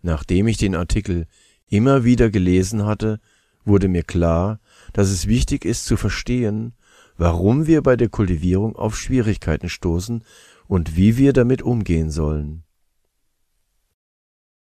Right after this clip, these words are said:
Es ist ein Grundprinzip des Kosmos, dass man seine Schulden zurückzahlen muss. Deshalb führen die karmischen Schulden, die man Leben um Leben angesammelt hat,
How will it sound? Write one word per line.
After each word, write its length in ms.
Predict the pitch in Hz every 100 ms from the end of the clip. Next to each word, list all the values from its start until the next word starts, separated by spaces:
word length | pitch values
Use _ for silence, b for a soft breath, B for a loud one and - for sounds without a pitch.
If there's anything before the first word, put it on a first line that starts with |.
| _ _ _ _
Es 280 | - 87 -
ist 300 | 123 120 -
ein 160 | 92 87
Grundprinzip 800 | - 95 123 - 135 - 127 -
des 200 | 117 -
Kosmos, 760 | 120 107 - 82 80 - - b b b b b
dass 180 | - 92
man 160 | 95 87
seine 280 | 85 85
Schulden 480 | 82 - 95 98 110
zurückzahlen 720 | - 113 123 - - 87 80 82
muss. 380 | 80 - - _ b b b b
Deshalb 560 | 95 110 - 139 139 143 _ _ _ _
führen 300 | - 104 92
die 100 | 87
karmischen 540 | 80 87 90 113 120 127
Schulden, 520 | - 104 104 113 117 b b b b
die 100 | 101
man 180 | 92 90
Leben 520 | 85 80 98 117 135
um 180 | 104 110
Leben 380 | 95 92 98 117
angesammelt 720 | - 120 131 - 82 90 92
hat, 260 | 110 107 -